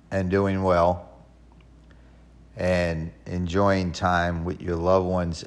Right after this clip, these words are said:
and your families. I know that many of you are disappointed in the fact that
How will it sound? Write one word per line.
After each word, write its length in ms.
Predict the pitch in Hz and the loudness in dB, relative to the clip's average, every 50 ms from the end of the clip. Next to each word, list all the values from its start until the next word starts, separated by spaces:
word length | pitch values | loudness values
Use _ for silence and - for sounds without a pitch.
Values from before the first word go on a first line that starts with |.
| - - | -14 -8
and 200 | - 90 85 82 | -6 -6 -4 -4
your 100 | 82 82 | -4 -6
families. 800 | - - 92 80 76 73 - - - - - - - - - - _ _ - - - - - - - - - - - - - - - - - - - - - - - - - - - - - - - - | -4 -4 -6 -4 -4 -6 -8 -10 -12 -14 -16 -18 -20 -20 -20 -20 _ _ -20 -20 -20 -20 -20 -20 -20 -20 -20 -20 -20 -20 -20 -20 -20 -20 -20 -20 -20 -20 -20 -20 -20 -20 -20 -20 -20 -20 -20 -20 -20 -10
I 160 | - 85 90 95 | -4 -2 0 4
know 200 | 101 104 104 107 | 6 8 8 8
that 300 | 101 98 95 90 - 101 | 8 8 6 6 4 0
many 320 | 104 104 101 101 98 98 | 0 2 2 2 2 2
of 100 | 95 85 | 2 2
you 360 | 92 92 90 92 90 85 85 | 0 0 0 2 2 2 2
are 420 | 85 85 85 85 82 80 78 - - - - - - - - - - - - - | 2 4 4 4 2 0 -2 -6 -12 -20 -20 -20 -20 -20 -20 -20 -20 -20 -20 -6
disappointed 880 | - 107 101 - - 90 - - 95 87 90 90 87 87 85 82 78 - - - - - _ - _ _ - _ - - - - | -2 -2 -2 0 -2 -6 -4 -2 0 0 0 0 -2 -2 -4 -6 -8 -10 -16 -20 -20 -20 _ -20 _ _ -20 _ -20 -20 -16 -6
in 140 | - 95 92 | -4 -4 -2
the 80 | 90 87 | -2 -4
fact 460 | - - 101 95 90 85 85 - - | -2 2 4 4 4 4 2 -4 -4
that 500 | - 90 87 87 87 87 80 - - | -2 0 2 2 2 0 -2 -4 -8